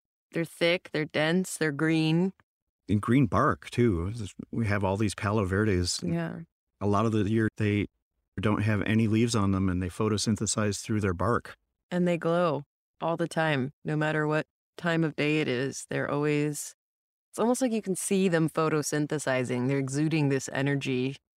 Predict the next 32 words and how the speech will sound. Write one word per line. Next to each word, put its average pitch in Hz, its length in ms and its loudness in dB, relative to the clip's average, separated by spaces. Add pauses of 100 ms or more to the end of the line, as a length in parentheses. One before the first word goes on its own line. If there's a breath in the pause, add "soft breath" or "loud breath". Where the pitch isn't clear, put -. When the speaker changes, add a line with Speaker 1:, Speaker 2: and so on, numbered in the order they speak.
(320)
Speaker 1:
Such - 340 -12
a 170 60 2
vibrant 139 680 0
tree. 139 460 0 (640)
Sitting 214 340 4
in 226 60 6
the 208 80 6
middle 202 240 4
of 196 100 2
this 180 140 0
big 180 240 0
wash 160 600 0
that's 170 200 -6
very 180 280 0
clearly, 165 800 0 (260)
it's - 140 -10
like, 175 120 -6
it's - 60 -16
like 180 120 -8
the 165 100 0
main 165 420 2
vein. 151 500 0
It's - 140 -8
the 143 120 -2
life 147 300 0
source. 139 480 -4
There's 131 340 -6
water 156 420 0
that 165 60 -2
flows 160 440 -2
through 160 260 -4
here. 156 680 0